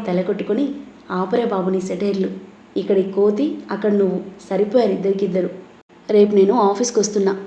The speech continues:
నువ్వేం చెప్పినా వినను ఇంకా, బాయ్." "అంత బుద్ధిగా వింటే ఆది వెందుకోతావు, బాయ్" అని ఉదయ్ నవ్వుకుంటూ ఫోన్ పెట్టేయగా ఆది ఫోన్ పక్కన పెట్టేసి, "పెళ్ళయ్యేదాకా ఒక గోల, పెళ్ళయ్యాక ఇంకో గోల" అని నిట్టూరుస్తూ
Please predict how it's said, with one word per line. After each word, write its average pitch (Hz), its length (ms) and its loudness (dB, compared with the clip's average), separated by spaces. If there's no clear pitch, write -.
నువ్వేం 196 320 6
చెప్పినా 233 340 -2
వినను 202 240 4
ఇంకా, 185 260 -2
బాయ్." 190 200 0
"అంత 190 240 -2
బుద్ధిగా 190 440 2
వింటే 226 460 0
ఆది 196 220 2
వెందుకోతావు, 208 840 0
బాయ్" 190 200 0
అని 220 220 0
ఉదయ్ 226 320 2
నవ్వుకుంటూ 214 580 0
ఫోన్ 190 400 -4
పెట్టేయగా 196 440 -2
ఆది 247 300 4
ఫోన్ 202 380 -4
పక్కన 202 260 -4
పెట్టేసి, 208 580 -2
"పెళ్ళయ్యేదాకా 196 580 2
ఒక 180 80 -4
గోల, 180 300 0
పెళ్ళయ్యాక 202 500 2
ఇంకో 214 300 0
గోల" 190 240 -2
అని 220 240 2
నిట్టూరుస్తూ 220 720 0